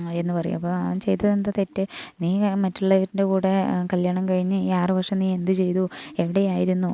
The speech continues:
എന്നൊന്നും നീ ഒരു, ഒരു സമയത്ത് നീ ഇവിടെ വന്നു. അതിന് സമയത്ത് നീ എവിടേക്കോ പോയി. ഞങ്ങളോട് ആരുടെയെങ്കിലും പറഞ്ഞിട്ടാണോ നീ പോയത്? എന്നൊക്കെ പറഞ്ഞിട്ട് സത്യമ്മ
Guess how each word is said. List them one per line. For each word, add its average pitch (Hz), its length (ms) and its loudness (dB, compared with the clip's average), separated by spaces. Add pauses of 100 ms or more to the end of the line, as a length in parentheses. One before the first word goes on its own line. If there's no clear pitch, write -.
(140)
എന്നൊന്നും 190 340 2
നീ 185 220 4
ഒരു, 185 260 2 (100)
ഒരു 185 140 -6
സമയത്ത് 190 480 -4
നീ 185 60 -2
ഇവിടെ 185 220 -6
വന്നു. 180 380 -6 (400)
അതിന് 180 180 -2
സമയത്ത് 185 400 -2
നീ 180 60 -2 (140)
എവിടേക്കോ 175 340 -2 (140)
പോയി. 175 280 2 (400)
ഞങ്ങളോട് 180 360 0
ആരുടെയെങ്കിലും 185 720 -2
പറഞ്ഞിട്ടാണോ 180 560 -4
നീ 180 140 -2
പോയത്? 175 420 -4
എന്നൊക്കെ 196 240 -4
പറഞ്ഞിട്ട് 190 360 -4
സത്യമ്മ 190 380 -4